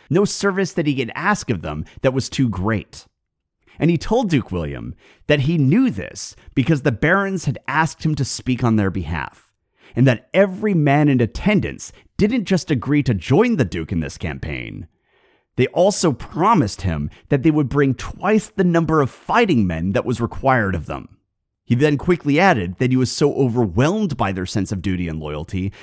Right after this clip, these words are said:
that he himself would provide fully sixty ships, fully furnished with fighting men, to support this brave endeavor.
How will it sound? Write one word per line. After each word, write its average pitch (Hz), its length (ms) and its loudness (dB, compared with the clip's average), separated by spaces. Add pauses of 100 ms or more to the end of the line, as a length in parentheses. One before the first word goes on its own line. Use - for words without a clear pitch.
(120)
that 127 160 0
he 196 200 0
himself 165 540 0
would 135 140 0
provide 123 380 0
fully 120 280 -2
sixty - 600 -4
ships, - 580 -4 (180)
fully 196 380 0
furnished 156 460 -2
with 98 120 -6
fighting 117 360 0
men, 69 280 -8 (260)
to 127 100 0
support - 560 0
this 110 160 -2
brave 95 340 -2
endeavor. 85 560 -6